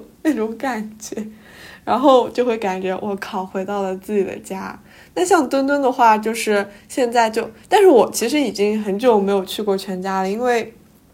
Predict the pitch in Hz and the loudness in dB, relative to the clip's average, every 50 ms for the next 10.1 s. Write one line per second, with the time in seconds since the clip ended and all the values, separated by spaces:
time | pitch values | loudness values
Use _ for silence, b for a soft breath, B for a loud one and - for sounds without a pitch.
0 | _ _ _ - - _ - - - 262 247 254 226 208 202 196 185 185 185 196 | _ _ _ -20 -20 _ -16 -12 -6 -2 2 4 4 6 4 4 2 -2 -2 0
1 | 254 254 240 233 233 208 185 185 196 220 226 220 196 180 175 190 - B B B | 2 2 2 0 0 0 0 2 4 4 4 4 2 -2 -6 -8 -10 B B B
2 | B B B B B B B - - 320 370 349 - 220 - - 311 269 240 240 | B B B B B B B -2 0 0 0 0 0 -2 -2 2 2 4 2 2
3 | - - 190 185 - 277 349 349 262 220 220 220 214 - 262 240 220 214 202 196 | 0 -2 -2 0 0 2 2 2 0 0 -4 -4 -2 2 4 4 4 4 2 0
4 | - - - - _ _ _ _ - - - - - 277 262 247 240 226 208 202 | -2 -4 -8 -14 _ _ _ _ -12 -8 -6 -4 -2 0 0 2 2 2 2 2
5 | 196 - - - - - 202 202 202 196 208 269 311 285 220 190 180 170 - - | 0 -2 -6 -12 -12 -8 -6 -4 -2 0 0 2 4 4 4 2 2 -2 -6 -10
6 | - - - 226 220 208 220 180 175 - - - - - - 247 233 226 220 214 | -12 -10 -6 -6 -6 -4 -6 -6 -8 -8 -10 -14 -20 -12 -8 -6 -4 -2 -2 -2
7 | 208 202 202 208 202 190 185 180 - - - - 311 359 403 381 359 370 349 349 | -2 -2 -2 -4 -4 -4 -4 -6 -8 -8 -6 -4 -2 0 2 2 2 2 2 2
8 | 370 359 339 349 330 311 339 339 311 262 - 294 294 311 302 214 185 190 208 254 | 2 2 2 2 0 0 0 0 -2 -2 -4 -6 -6 -6 -4 -4 -4 -2 -2 -2
9 | 269 240 202 - - - - 208 - - 294 262 254 214 190 214 202 240 254 208 | -2 -2 -2 -4 -6 -10 -12 -12 -8 -6 -4 -4 -2 -4 -4 -4 -4 -4 -4 -4
10 | 208 - | -6 -8